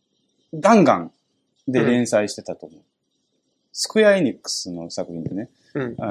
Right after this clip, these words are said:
Speaker 1: えっと、天野梢先生が書いてる、ストーリーとしては、あの、何年後、もうほぼほぼ何十年後の話なんだけど、火星がテラフォーミングに成功して、そこに人間が住めるようになったっていう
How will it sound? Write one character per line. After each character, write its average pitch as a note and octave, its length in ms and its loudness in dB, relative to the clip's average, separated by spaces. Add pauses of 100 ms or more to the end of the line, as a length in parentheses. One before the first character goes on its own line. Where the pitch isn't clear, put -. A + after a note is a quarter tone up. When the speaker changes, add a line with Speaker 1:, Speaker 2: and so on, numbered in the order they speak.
Speaker 1:
え F2 60 -6
っ F2 80 -12
と、 F2 280 -4
天 F3+ 160 4
野 F#2 100 -2
梢 A#2+ 420 -2
先 A#2 200 -2
生 G#2 200 -2
が D#2+ 160 -4
書 F2+ 120 -4
い F2 80 -4
て - 140 -6
る、 G2+ 260 -2 (1200)
ス - 120 -10
ト E4+ 80 6
ー E4+ 40 8
リ D#4+ 80 6
ー - 20 2
と C4+ 120 6
し C4 60 -4
て D4+ 80 2
は、 D4 180 6
あ G3+ 60 6
の、 C3+ 320 0 (480)
何 F#3+ 400 2
年 F#3+ 240 4
後、 F3 200 6
も F3 180 4
う - 40 -2
ほ G3+ 180 10
ぼ G#3 100 10
ほ G#3 80 8
ぼ G3 80 6
何 F#3+ 180 2
十 F#3 160 2
年 F#3 180 0
後 F3+ 100 4
の B2 80 2
話 G2+ 420 -6
な E2+ 100 -4
ん D#2 100 -10
だ D#2+ 100 -10
け D#2+ 100 -4
ど、 G2+ 300 4 (100)
火 F#3+ 160 8
星 B3 280 4
が B3 140 6
テ A3+ 140 4
ラ A#3 100 4
フ A#3 160 4
ォ F#3 40 6
ー C3 40 4
ミ G#2 100 0
ン F#2 80 -4
グ F2 80 -8
に E2+ 100 -8
成 B2+ 200 0
功 B2 260 -2
し - 100 -8
て、 F#3 260 2 (500)
そ A3 140 2
こ C#4+ 100 6
に G#3+ 100 4
人 C#3+ 220 2
間 D#3+ 100 0
が D3+ 80 0
住 F3+ 260 -2
め G3+ 60 2
る D3+ 80 2
よ G2+ 60 -2
う - 20 -6
に F#2+ 60 -6
な G2 80 -4
っ - 100 -14
た G2 100 -6
っ - 100 -10
て - 140 -12
い D#2+ 80 -8
う - 120 -14